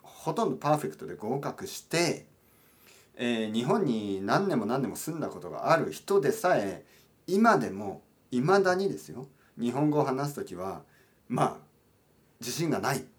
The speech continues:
ふうに感じるらしいんです。自信がない。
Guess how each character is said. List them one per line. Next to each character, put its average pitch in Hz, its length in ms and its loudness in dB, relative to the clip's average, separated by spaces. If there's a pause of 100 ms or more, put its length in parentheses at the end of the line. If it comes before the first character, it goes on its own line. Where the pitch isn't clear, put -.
(680)
ふ - 180 -2
う - 20 4
に - 220 -4
感 - 260 2
じ 147 140 -2
る 131 120 0
ら 113 120 -2
し - 100 -6
い - 20 -2
ん 113 60 -2
で - 80 -16
す。 - 80 -20 (240)
自 - 100 -14
信 107 140 -8
が 92 80 -6
な 80 80 -12
い。 - 40 -20